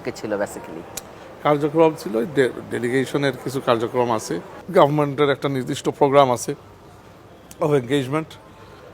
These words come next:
Speaker 2: at the ইউএন assembly। তো কিছু, আমরা কিছু অংশ ওই-, ওইটাতে পার্টিসিপেট করছি। মূলত জেনারেল অ্যাসেম্বলিতে যেদিন প্রধান, মাননীয় প্রধান উপদেষ্টা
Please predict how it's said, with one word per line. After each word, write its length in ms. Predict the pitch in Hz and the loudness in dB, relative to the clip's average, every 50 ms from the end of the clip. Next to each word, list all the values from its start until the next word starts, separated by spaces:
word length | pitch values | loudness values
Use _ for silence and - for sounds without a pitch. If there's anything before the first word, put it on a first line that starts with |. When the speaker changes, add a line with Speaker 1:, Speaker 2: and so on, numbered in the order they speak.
| - - - | -20 -8 -2
Speaker 2:
at 100 | - 135 120 | -2 -2 -2
the 100 | 117 127 | -2 -4
ইউএন 320 | 127 123 120 120 123 120 | -4 -2 -2 -2 -2 -2
assembly। 480 | 123 117 - 147 139 139 131 135 139 139 139 - - | -4 -6 -4 -4 -4 -4 -4 -6 -6 -8 -8 -10 -6
তো 180 | 135 127 117 - - | -4 -4 -4 -4 -6
কিছু, 260 | - 120 107 - - | -10 -12 -12 -10 -10
আমরা 260 | 127 117 113 117 113 - - - - - - - - - - - - - - - - | -8 -6 -4 -4 -6 -6 -10 -18 -20 -20 -20 -20 -20 -20 -20 -20 -20 -20 -20 -12 -8
কিছু 260 | - 143 120 131 127 | -6 -6 -4 -4 -6
অংশ 200 | 120 123 127 - | -6 -8 -8 -8
ওই-, 140 | 143 135 - - - - - | -8 -8 -8 -10 -12 -4 -2
ওইটাতে 360 | 151 143 143 123 135 131 131 - - - | 0 0 2 0 0 -4 -4 -6 -2 0
পার্টিসিপেট 540 | 143 135 123 127 120 139 127 131 127 117 - | 0 0 0 -4 -6 -6 -4 -4 -4 -4 -6
করছি। 360 | - 127 117 - - 160 170 - - - - - - - - - - - | -8 -8 -8 -6 -8 -10 -10 -10 -16 -20 -20 -20 -20 -20 -20 -20 -8 -2
মূলত 380 | 170 160 139 123 113 139 135 127 113 - 120 | 0 0 0 0 -2 -2 -2 -4 -4 -6 -6
জেনারেল 260 | 135 143 131 131 131 | -4 -4 -2 0 -2
অ্যাসেম্বলিতে 580 | 131 123 - - 131 127 127 127 127 120 135 127 | -2 -2 -4 -6 -6 -6 -6 -6 -6 -4 -6 -4
যেদিন 360 | 117 120 117 113 123 117 113 110 - - - - - - | -4 -4 -4 -4 -6 -8 -10 -14 -18 -20 -20 -20 -16 -6
প্রধান, 260 | - 139 131 131 123 123 | -4 0 0 0 0 -2
মাননীয় 400 | 123 123 123 120 117 120 120 113 | -4 -6 -6 -6 -6 -6 -8 -6
প্রধান 260 | 123 127 127 123 123 | -4 -2 -2 -2 -4
উপদেষ্টা 500 | 120 123 120 120 113 - - 131 117 | -6 -6 -8 -8 -10 -8 -8 -8 -8